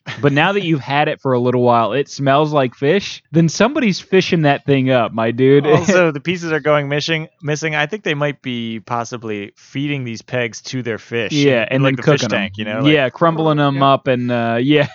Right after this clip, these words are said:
Speaker 2: Right?
Speaker 1: <laughs> Yeah, absolutely. They're
Speaker 2: Yeah.
Speaker 1: just letting their fish go hog wild in this
Speaker 2: Oh,
Speaker 1: thing.
Speaker 2: yeah.
Speaker 1: And the fish is gonna suck up all the pieces it can.
Speaker 2: This is, this just sounds like some, a prank that somebody would have done, you know, I,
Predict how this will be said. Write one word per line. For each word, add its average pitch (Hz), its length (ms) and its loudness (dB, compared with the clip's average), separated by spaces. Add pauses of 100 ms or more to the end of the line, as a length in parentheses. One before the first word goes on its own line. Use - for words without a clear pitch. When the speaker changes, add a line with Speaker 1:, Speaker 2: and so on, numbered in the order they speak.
(160)
Speaker 2:
Right? 139 800 -2
Speaker 1:
<laughs> - 60 -20 (600)
Yeah, 127 300 2 (100)
absolutely. 110 640 -6
They're 151 120 2
Speaker 2:
Yeah. 202 60 0
Speaker 1:
just 165 100 -4
letting 160 160 0
their 131 100 0
fish 139 260 -2
go 110 240 -2
hog 127 360 -2
wild 110 360 0
in 98 80 -8
this 98 200 -10
Speaker 2:
Oh, 120 120 -4
Speaker 1:
thing. 101 100 -4
Speaker 2:
yeah. 95 240 -4 (240)
Speaker 1:
And 117 160 -4
the 117 80 -2
fish 190 340 0
is 113 100 -8
gonna 117 140 -8
suck 117 260 -4
up 107 120 -6
all 107 120 -2
the 101 80 -8
pieces 107 340 -10
it 101 140 -14
can. 98 400 -10 (120)
Speaker 2:
This 220 140 -16
is, 320 100 -10
this 208 160 -6
just - 200 -10
sounds 156 220 -2
like 123 100 -6
some, 123 180 -8
a - 100 -10
prank 104 420 -10
that 87 180 -14
somebody 87 260 -14
would 85 120 -14
have 82 100 -16
done, 85 220 -14
you 82 100 -18
know, 85 100 -14
I, 85 180 -14